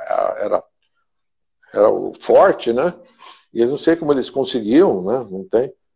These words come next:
né? E, e tem, e teve esse, esse envolvimento muito grande com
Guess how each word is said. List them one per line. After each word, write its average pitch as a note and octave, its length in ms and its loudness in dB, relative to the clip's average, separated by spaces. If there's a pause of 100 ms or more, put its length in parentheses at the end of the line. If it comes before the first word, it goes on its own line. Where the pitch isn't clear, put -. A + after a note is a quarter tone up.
né? - 140 -6 (400)
E, C3 540 -2
e C3+ 60 -2
tem, C#3 300 0 (260)
e C#3+ 80 -6
teve C#3 320 6
esse, - 260 -2
esse C#3+ 260 2
envolvimento D3+ 920 2
muito C3 260 -2
grande C#3 540 4 (520)
com E3 560 2